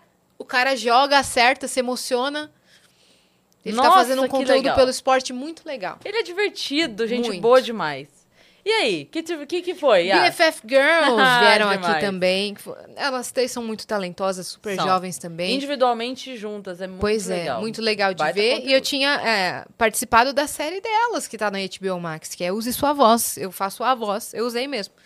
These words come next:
Speaker 1: minha voz.
Speaker 2: <laughs>
Speaker 1: Se tiver
Speaker 2: Boa.
Speaker 1: segunda temporada aí, quem sabe, né? Não, a gente não volte.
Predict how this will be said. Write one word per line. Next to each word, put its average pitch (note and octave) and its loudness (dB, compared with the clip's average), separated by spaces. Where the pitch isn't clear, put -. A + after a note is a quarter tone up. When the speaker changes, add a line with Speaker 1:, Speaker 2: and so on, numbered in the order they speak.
Speaker 1:
minha G3 -8
voz. C4 6
Speaker 2:
<laughs> C#4 2
Speaker 1:
Se - -14
tiver F3 6
Speaker 2:
Boa. - 6
Speaker 1:
segunda A3+ 4
temporada A#3 4
aí, G#3+ 4
quem A3 2
sabe, E3 0
né? E3+ -12
Não, G3+ -16
a - -16
gente F3 -20
não F3 -16
volte. - -14